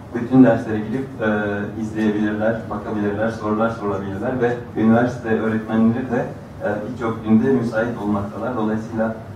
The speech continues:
e, seçecekleri bölüm için, e, faydalı, e, olacaktır muhtemelen. E, yine, e,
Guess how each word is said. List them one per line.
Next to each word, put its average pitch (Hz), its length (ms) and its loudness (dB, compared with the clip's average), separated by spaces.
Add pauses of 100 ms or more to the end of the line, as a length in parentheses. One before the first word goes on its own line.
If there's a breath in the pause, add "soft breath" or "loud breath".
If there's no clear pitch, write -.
e, 104 300 0
seçecekleri 113 760 0
bölüm 117 180 4
için, 110 240 0
e, - 240 -4 (400)
faydalı, 110 460 0 (360)
e, 101 300 -6
olacaktır 110 460 -2
muhtemelen. 101 560 -2 (500)
E, 104 40 -4 (460)
yine, 127 260 6
e, 123 100 0